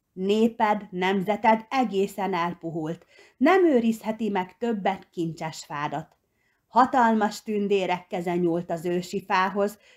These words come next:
s bizony sok küzdelem árán jutsz ismét birtokába. Reménységed csak egyik fiadban lehet, aki sokáig lesz kitéve hazátlan bújdosásnak, míg végre szert tehet az ősi fa kincsére."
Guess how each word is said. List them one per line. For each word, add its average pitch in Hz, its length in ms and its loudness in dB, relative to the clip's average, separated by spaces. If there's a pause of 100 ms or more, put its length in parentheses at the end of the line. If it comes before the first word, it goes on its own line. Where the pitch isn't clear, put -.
s - 120 -16
bizony 302 480 6
sok - 460 -4
küzdelem 180 580 -2
árán 165 460 -2
jutsz 165 320 -4
ismét 175 500 -2
birtokába. 147 880 -6 (760)
Reménységed 240 1040 2
csak 302 220 -2
egyik 190 400 -2
fiadban 170 640 -2
lehet, 185 420 -2 (200)
aki 190 260 -10
sokáig 202 640 0
lesz 170 260 -4
kitéve 160 500 -4
hazátlan 202 800 0
bújdosásnak, 160 920 -6 (300)
míg 196 340 -2
végre 175 400 0
szert - 400 0
tehet 170 400 -6
az 156 200 -14
ősi 269 440 -2
fa 156 160 -6
kincsére." 151 760 -10